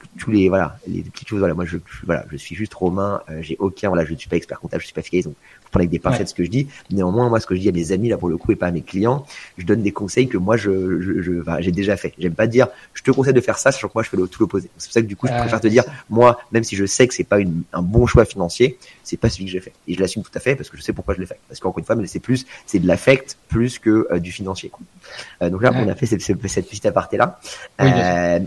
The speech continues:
Speaker 1: et après, du coup, bah, sur, sur le parcours, hein, je dirais assez classique, euh,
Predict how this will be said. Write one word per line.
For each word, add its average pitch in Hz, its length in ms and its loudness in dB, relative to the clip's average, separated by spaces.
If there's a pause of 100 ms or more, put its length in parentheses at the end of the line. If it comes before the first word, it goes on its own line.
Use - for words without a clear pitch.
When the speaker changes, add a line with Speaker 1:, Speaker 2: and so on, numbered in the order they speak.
(100)
Speaker 1:
et 101 100 4
après, 98 240 2
du 117 80 0
coup, - 140 -6
bah, 101 80 4
sur, - 220 -4
sur - 140 -2
le 98 80 2
parcours, 113 460 2
hein, 98 60 0
je 90 40 -6
dirais 101 240 0
assez 104 260 -4
classique, 131 800 -2
euh, 82 80 0